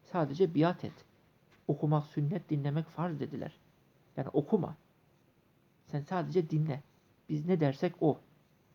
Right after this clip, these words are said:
İşte o zaman sömürü ve suistimal başladı.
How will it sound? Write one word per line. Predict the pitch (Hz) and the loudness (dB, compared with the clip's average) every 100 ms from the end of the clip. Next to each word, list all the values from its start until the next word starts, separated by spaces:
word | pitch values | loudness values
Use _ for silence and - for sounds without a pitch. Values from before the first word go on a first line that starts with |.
| _ _ _ _ _ _ _ _ _ _ _ _ _ _ _ | _ _ _ _ _ _ _ _ _ _ _ _ _ _ _
İşte | _ - | _ -2
o | 180 | 0
zaman | 139 127 156 - _ _ _ _ | 0 0 -2 -4 _ _ _ _
sömürü | - 139 143 143 | 0 2 2 2
ve | |
suistimal | 143 - 127 - 139 165 160 | 0 -2 -6 -4 -2 0 0
başladı. | 127 - 147 151 | -4 -6 -10 -12